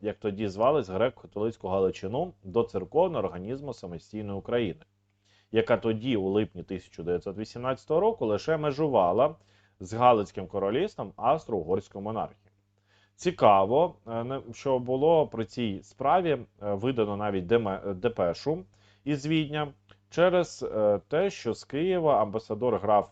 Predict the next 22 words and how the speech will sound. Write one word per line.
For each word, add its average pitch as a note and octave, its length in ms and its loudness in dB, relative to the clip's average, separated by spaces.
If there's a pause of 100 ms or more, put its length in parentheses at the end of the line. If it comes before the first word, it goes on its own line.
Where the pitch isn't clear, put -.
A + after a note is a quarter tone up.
Форгач A2+ 520 -4
не G2 80 -10
прибув F#2+ 440 -6
до F#2+ 240 0 (140)
Галичини. G2 500 -6 (920)
А E3 100 2
першого B3+ 380 6
січня G#3+ 400 -8
тисяча E3 420 -8
дев'ятсот D3 340 -2
дев'ятнадцятого C3 600 -2
року F#3 340 4 (760)
закон, A2+ 560 0
був A#2 160 0
прийнятий A2+ 400 -2
закон G#2+ 400 -2
директорії F#2 500 -2
У F#2 180 -2
Н G2 140 -2
Р, F3 140 2
який C3 240 -2
проголосив C#3+ 680 2